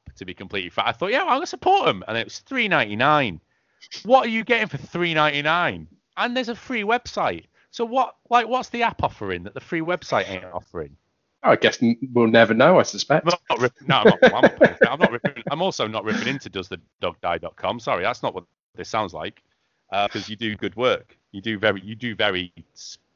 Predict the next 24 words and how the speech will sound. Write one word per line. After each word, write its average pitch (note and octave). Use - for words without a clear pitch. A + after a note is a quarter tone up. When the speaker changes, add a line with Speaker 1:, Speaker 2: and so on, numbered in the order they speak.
Speaker 1:
specific -
<laughs> -
good D3
work. A#2
You B2
know, G#2+
you, G#2+
you G#2+
have C3+
a A#2
purpose. G#2
You A#2
fulfill G#2
that G#2
purpose. -
Speaker 2:
Like D3+
Speaker 1:
Does C#3
Speaker 2:
the B2
Speaker 1:
the A2+
Speaker 2:
N G#2
H -
S. F2+
Speaker 1:
dog A#2+
die F#2